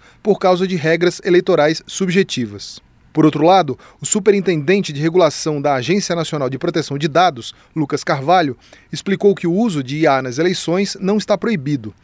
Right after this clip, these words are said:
mas precisa seguir regras claras para proteger a democracia e garantir a transparência do voto. Para ele,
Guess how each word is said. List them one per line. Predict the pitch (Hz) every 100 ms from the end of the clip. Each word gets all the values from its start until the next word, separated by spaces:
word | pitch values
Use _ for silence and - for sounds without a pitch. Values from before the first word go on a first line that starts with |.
| - -
mas | 143
precisa | - 139 - 151
seguir | - 143 156
regras | 139 143 135 -
claras | - 160 180 202 - - _
para | 180 170
proteger | 190 196 190 147 147
a |
democracia | 143 165 175 180 - 180 190 208 - _ -
e |
garantir | 151 185 185 - 202
a | 180
transparência | - 202 - 208 156 175 -
do | 185 139
voto. | 120 95 - _ _ -
Para | 143 156
ele, | 208 143